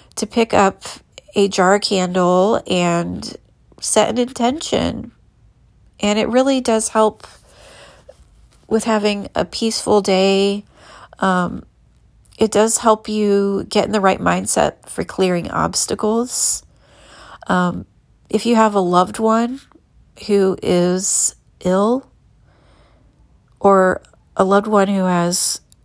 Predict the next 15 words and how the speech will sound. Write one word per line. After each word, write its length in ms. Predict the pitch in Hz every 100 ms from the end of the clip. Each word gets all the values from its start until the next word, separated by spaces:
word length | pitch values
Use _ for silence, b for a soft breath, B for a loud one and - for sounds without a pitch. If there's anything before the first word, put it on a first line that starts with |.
| _ _ -
crossed 400 | - 185 196 -
over 360 | 190 185 185
the 160 | 180 185
Rainbow 380 | 175 175 185 175
Bridge, 720 | 170 180 254 381 - - - _ B B B B B B -
this 200 | 208 -
is 180 | 220 -
a 80 | -
great 400 | - 190 196 -
way 520 | 196 190 185 196 202 - _ _
to 720 | - - 196 180 175 175 - - _ _ _ _ _ _ _ _ _ _
bring 240 | - 220 214
peace 300 | - 226 -
for 120 | -
yourself 920 | 208 202 - 202 214 277 - - -